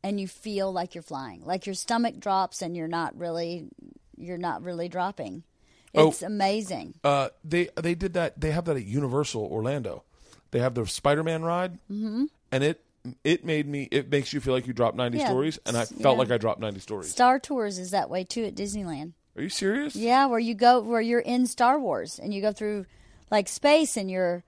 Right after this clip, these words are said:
Speaker 1: you know, being chased by Darth Vader, and you, there's, like, six or eight different films that you're in. So every time you ride it, you're most likely in a different part of Star Wars. It's amazing.
Speaker 2: I, that's the future. That's the future of,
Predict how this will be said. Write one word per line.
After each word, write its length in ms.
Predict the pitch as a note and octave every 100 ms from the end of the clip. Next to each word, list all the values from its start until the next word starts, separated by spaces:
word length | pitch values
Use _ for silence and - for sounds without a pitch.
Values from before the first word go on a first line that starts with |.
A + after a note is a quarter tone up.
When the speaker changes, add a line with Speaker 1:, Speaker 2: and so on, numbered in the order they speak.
| _ _ _ _ _ -
Speaker 1:
you 100 | G#3
know, 100 | F3
being 220 | F#3+ G3
chased 340 | - A#3+ A#3+
by 100 | A3+
Darth 300 | G3 F3 F3+
Vader, 560 | C4 C#4 C4+ C4 B3+ B3
and 300 | G3 E3+ E3 _ _ _ -
you, 160 | G3
there's, 260 | F3+ G#3 F#3+
like, 200 | G3 E3+ -
six 380 | - - C#4+ B3+
or 80 | -
eight 260 | A3 A#3
different 440 | F#3+ G#3+ G#3+ E3+ - -
films 640 | - A3+ A#3 A#3 A#3+ A#3
that 180 | G3+ D3+
you're 240 | G3+ F#3+
in. 640 | - G#3 G#3+ A3+ A#3 A#3 G#3
So 360 | - G#3+ F#3
every 260 | D#3+ G3+ G#3+
time 180 | A3 G#3
you 140 | G3
ride 220 | F3 F#3
it, 180 | G3 F#3+ - - - -
you're 280 | E3+ F3 -
most 320 | - F3+ E3+ F#3
likely 320 | F3 F3+ F3
in 80 | E3+
a 80 |
different 340 | D#3+ - D#3 - _ _ _
part 320 | - F#3+ F3+
of 120 | A3 -
Star 320 | - C4 C4+
Wars. 260 | D4 C#4+
It's 180 | A3 -
amazing. 720 | G3+ E3+ C#3+ F3 E3 B2 D2 - - _ _ -
Speaker 2:
I, 80 | C#3+
that's 480 | C#3+ D#3 F#3 - -
the 160 | -
future. 320 | - C3 C3 -
That's 260 | D#3+ E3
the 80 | E3+
future 380 | - B2+ - A2
of, 160 | G2